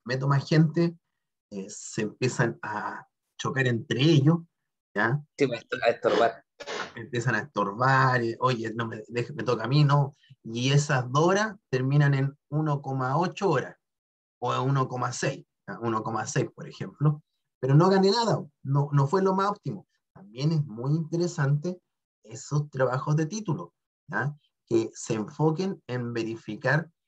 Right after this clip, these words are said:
Speaker 1: los tiempos, ¿ah? Los tiempos, ¿ya? Para las actividades con el fin de optimizarlas, porque a lo mejor hoy en día ustedes están usando tres personas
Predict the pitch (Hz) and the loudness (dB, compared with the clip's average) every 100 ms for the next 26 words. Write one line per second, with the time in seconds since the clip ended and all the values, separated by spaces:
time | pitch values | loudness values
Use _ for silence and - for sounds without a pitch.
0 | _ - 113 104 _ - 196 160 147 196 | _ -6 -4 -4 _ -4 2 4 2 -4
1 | 233 _ _ 98 120 147 - _ _ _ | -6 _ _ -10 -8 -8 -10 _ _ _
2 | _ 107 - - - 135 156 147 175 202 | _ -12 -10 -12 -6 0 2 0 -6 -8
3 | _ _ _ _ _ - 123 147 - _ | _ _ _ _ _ -10 -8 -8 -12 _
4 | _ _ _ 120 117 107 - 110 - 113 | _ _ _ 0 0 0 -2 -6 -6 -4
5 | 120 135 165 190 - 135 127 113 - 156 | 2 4 4 2 0 0 0 -2 0 2
6 | 156 143 - 143 139 143 226 226 147 - | 4 2 0 -2 0 -2 -2 -2 -2 -4
7 | _ _ _ - 131 123 113 117 165 156 | _ _ _ -8 -4 -2 -2 -2 2 2
8 | 147 143 143 156 151 156 - _ _ - | 4 4 4 4 2 0 -4 _ _ -16
9 | 117 147 143 143 127 - 147 131 135 147 | -6 -2 -2 -2 -4 0 2 2 -2 -2
10 | 156 147 170 185 | -2 -2 -2 -4